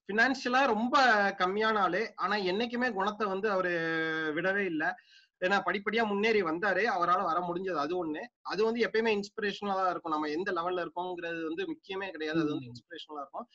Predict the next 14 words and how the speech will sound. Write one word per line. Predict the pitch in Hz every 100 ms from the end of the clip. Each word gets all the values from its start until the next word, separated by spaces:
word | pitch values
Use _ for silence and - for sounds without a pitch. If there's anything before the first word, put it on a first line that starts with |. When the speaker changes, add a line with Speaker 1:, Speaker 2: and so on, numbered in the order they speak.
| _ _
Speaker 1:
இன்னொன்னு | 185 285 294 247
வந்துட்டு | 269
மிகப்பெரிய | 285 208 262 277 302 226
பணக்காரரு, | 208 208 196 185 190 240 - - _ 160
அவரோட | 196 233 226 220 214
இதுக்கு | 214 269 294 285
என்கிட்ட | 208 220 220 277
வந்து | 226 240 -
பேசணுங்கிறது | 214 247 240 240 226 202 202
வந்துட்டு | 196 220
அவருக்கு | 214 190 180
வந்து | 196 254 - _
தேவையே | 190 220 277 277
இல்லாதது. | 247 190 175 135